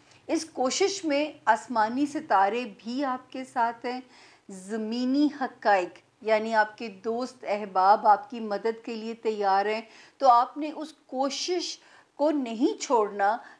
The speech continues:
ताकि उस ख्वाहिश को आप हासिल कर सकें। पूरा साल आपके लिए सपोर्टिव चलेगा। नेगेटिव एनर्जी से आपने बचने की कोशिश करनी है, उसका एक ही तरीका है एरीज, के अपना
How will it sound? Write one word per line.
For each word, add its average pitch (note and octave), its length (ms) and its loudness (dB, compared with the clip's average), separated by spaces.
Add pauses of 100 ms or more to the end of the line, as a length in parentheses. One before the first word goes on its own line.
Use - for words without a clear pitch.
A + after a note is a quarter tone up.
(120)
ताकि A#3+ 400 4
उस G4 200 0
ख्वाहिश A#3 420 2
को - 160 -6
आप A3+ 220 4
हासिल G#3 420 -2
कर G3 220 -6
सकें। A#3 480 -10 (400)
पूरा D4 360 2
साल B3 540 2
आपके G#3 340 0
लिए G#3+ 220 -8
सपोर्टिव A3 640 -4
चलेगा। F3+ 680 -6 (1500)
नेगेटिव C4 480 -2
एनर्जी G3+ 440 -4
से A3 140 -2
आपने G3 260 -4
बचने F#3+ 340 -14
की G3+ 180 -18
कोशिश A#3 440 -10
करनी C4 440 -4
है, C#4 180 -4 (340)
उसका F#4+ 320 0
एक B3+ 360 0
ही C#4+ 80 0
तरीका B3+ 500 -6
है G#3+ 180 -4
एरीज, F#3+ 400 -8
के - 160 -10
अपना - 580 -6